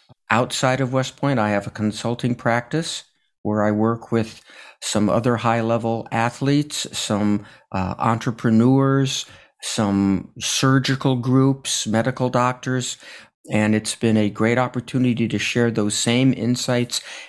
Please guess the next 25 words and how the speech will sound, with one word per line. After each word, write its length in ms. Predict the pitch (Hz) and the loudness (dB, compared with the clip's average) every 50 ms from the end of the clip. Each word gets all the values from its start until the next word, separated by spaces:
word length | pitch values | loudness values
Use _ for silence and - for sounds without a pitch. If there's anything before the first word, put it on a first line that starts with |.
| - | -6
and 180 | - 113 120 117 | 0 0 0 2
to 120 | - 123 | 2 0
really 420 | 120 117 123 131 135 131 127 123 - | 0 2 2 2 2 2 0 0 -2
help 380 | - - 131 139 139 139 - | -2 -2 -2 -2 -2 -2 -6
people 340 | - - 123 120 - - 117 | -6 -4 -4 -4 -2 -2 -4
become 420 | 110 - 120 113 - 117 107 107 107 | -2 0 -2 -2 0 2 2 2 2
better 260 | 110 113 113 113 110 | 2 2 0 0 -2
versions 560 | 107 - 117 123 135 131 131 113 110 101 98 | 0 2 2 2 2 2 2 0 0 0 0
of 140 | 107 90 - | -2 -2 -2
themselves 760 | 98 95 98 95 - - 98 90 85 90 95 - - - - - - - - - - _ - | -2 -2 -2 -2 0 0 0 0 0 -2 -4 -6 -8 -12 -12 -14 -16 -16 -18 -18 -20 _ -14
through 800 | - - - - 135 127 135 143 143 139 135 127 127 135 139 - - _ _ _ _ _ - | -12 -10 -6 -2 2 4 6 6 6 6 4 4 2 0 -4 -8 -14 _ _ _ _ _ 0
optimizing 1040 | 110 120 135 - - - 131 123 113 110 110 110 110 104 107 113 110 113 104 98 98 - | 0 2 0 0 -2 -2 0 2 2 2 2 2 0 0 0 0 0 0 0 -2 -4 -4
the 100 | 110 104 | -2 0
way 120 | 107 107 | 0 0
they 160 | 101 101 101 | 0 0 -2
think 280 | 101 98 - 113 110 - | -2 0 -2 -2 -2 -2
about 320 | 110 - - 98 98 - | -2 -2 0 -2 -2 -2
themselves, 760 | - 90 92 92 - - 131 135 143 143 143 143 143 - - - - - - _ | -4 -4 -4 -2 0 2 2 2 2 2 0 -2 -4 -8 -10 -14 -20 -20 -10 _
the 80 | - | -4
way 100 | 107 101 | -4 -2
they 140 | 92 95 98 | -2 -2 -4
think 280 | 95 - 117 110 107 - | -2 0 -2 -2 -2 -2
about 420 | 92 87 98 98 95 95 - - | -2 -2 0 0 0 -2 -4 -4
their 360 | - 92 90 90 87 85 - - - - - _ _ | -4 -2 0 -2 -2 -4 -6 -12 -20 -20 -20 _ _
work, 600 | 139 139 160 143 147 151 151 151 - - - - | -4 0 4 4 4 4 2 0 -4 -8 -12 -12